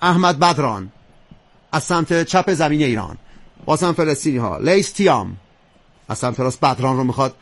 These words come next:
صاحب توپ بکنه که اونجا اشاره می‌کنه پیراهن من رو کشیدن، اما کمک داور اعتقادی به خطا نداره و یارو شماره نوزده احمد بدران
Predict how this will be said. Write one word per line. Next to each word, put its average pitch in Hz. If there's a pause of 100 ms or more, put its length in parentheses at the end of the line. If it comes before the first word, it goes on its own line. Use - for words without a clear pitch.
(140)
صاحب 139
توپ 175
بکنه 190
که 185
اونجا 147
اشاره 143
می‌کنه 175
پیراهن 143
من 135
رو 123
کشیدن، 131
اما 180 (760)
کمک 117
داور 131
اعتقادی 127
به 123
خطا 120
نداره 151
و 165 (340)
یارو 107
شماره 110
نوزده 123 (540)
احمد 139 (420)
بدران 147